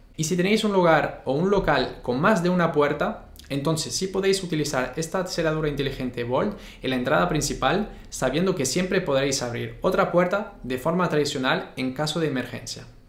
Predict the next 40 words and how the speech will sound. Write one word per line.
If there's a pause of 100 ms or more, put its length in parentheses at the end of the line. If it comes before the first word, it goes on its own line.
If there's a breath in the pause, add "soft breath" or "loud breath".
En
definitiva,
si
tenéis
un
local
o
un
hogar
con
más
de
una
puerta
de
acceso, (340 loud breath)
tener
una
cerradura
inteligente
Bolt
en
la
entrada
principal (280 loud breath)
os
podría
hacer
ganar
tiempo
y
dinero (340 loud breath)
a
la
hora
de
gestionar
entradas
de
personas.